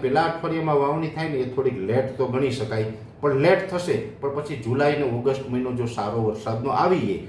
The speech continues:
તો આપણે કોઈ ચિંતા પણ રહેતી નથી. પાણી પણ થઈ જાય ને ચોમાસું પાક છે એ પણ સારો થઈ જતો હોય છે. એટલે ખાસ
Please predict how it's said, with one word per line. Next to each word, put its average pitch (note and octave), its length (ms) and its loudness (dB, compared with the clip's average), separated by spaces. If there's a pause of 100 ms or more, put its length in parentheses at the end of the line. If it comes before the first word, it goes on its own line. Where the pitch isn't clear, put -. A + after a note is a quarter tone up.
(200)
તો D#3+ 80 -4
આપણે C#3+ 280 2
કોઈ C#3+ 160 2
ચિંતા C3 360 -2
પણ A#2+ 220 -2
રહેતી A#2 240 -2
નથી. B2+ 200 -2
પાણી B2 340 0
પણ B2+ 240 -2
થઈ C3 100 -2
જાય D#3 140 -4
ને - 140 -6
ચોમાસું A2+ 440 -2
પાક G#2+ 260 -2
છે B2 260 2 (220)
એ C#3+ 160 0
પણ C3 120 -2
સારો A2+ 320 0
થઈ A#2 140 -2
જતો G2+ 280 0
હોય F2+ 80 -2
છે. - 220 -6
એટલે - 380 -6
ખાસ - 340 2